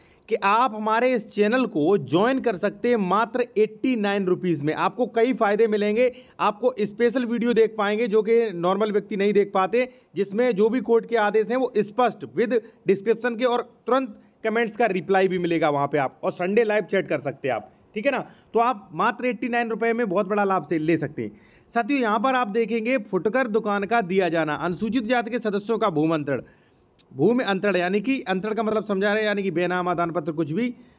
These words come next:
तो यहाँ पे आप देख सकते हैं, अनुसूचित जाति के सदस्य द्वारा निष्पादित पट्टा विलेख प्रेषित किया गया, सक्षम अधिकारी द्वारा अनुज्ञा नहीं दी गई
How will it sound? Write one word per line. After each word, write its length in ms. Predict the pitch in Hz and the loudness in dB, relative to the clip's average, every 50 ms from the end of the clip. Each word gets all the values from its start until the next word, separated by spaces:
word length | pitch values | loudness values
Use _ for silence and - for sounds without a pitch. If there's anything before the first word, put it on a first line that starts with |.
| _ _ _ _ _ _ - | _ _ _ _ _ _ 0
तो 60 | 247 | 2
यहाँ 220 | 233 214 196 208 | 2 2 2 2
पे 100 | 202 254 | 0 0
आप 120 | 269 262 214 | 0 0 0
देख 180 | 202 254 220 | -2 -4 -4
सकते 240 | 202 247 233 240 262 | -4 -4 -4 -2 -2
हैं, 60 | 254 | -2
अनुसूचित 300 | 240 202 202 240 254 247 | -2 -2 -4 -4 -4 -2
जाति 200 | 208 247 233 233 | 0 0 0 0
के 80 | 226 240 | -2 -4
सदस्य 300 | 226 226 202 220 214 226 | -4 -2 -4 -4 -2 -2
द्वारा 240 | 220 233 226 233 226 | 0 0 0 0 -4
निष्पादित 360 | 185 170 208 214 214 220 214 | -4 -4 -2 -2 -2 -2 -2
पट्टा 260 | 208 220 208 214 233 | -4 -4 -2 0 0
विलेख 380 | 220 202 214 220 233 226 226 - - | 0 2 2 2 2 2 0 -4 -2
प्रेषित 280 | 190 202 196 220 - - | 0 0 0 0 -4 -4
किया 240 | - 196 214 214 | -2 0 0 0
गया, 140 | 208 220 226 | 0 -2 -4
सक्षम 320 | 208 214 - - 220 208 208 | -4 -4 -4 -4 -2 -2 -2
अधिकारी 320 | 190 202 202 196 208 214 | -2 0 0 2 2 2
द्वारा 280 | 196 208 208 202 202 196 | 2 2 2 2 0 0
अनुज्ञा 340 | 185 190 185 170 202 208 | 0 -2 -2 0 0 0
नहीं 260 | 190 175 156 160 202 202 | 0 0 0 0 0 0
दी 160 | 190 220 208 | 0 0 2
गई 220 | 220 226 233 220 | 2 2 0 -2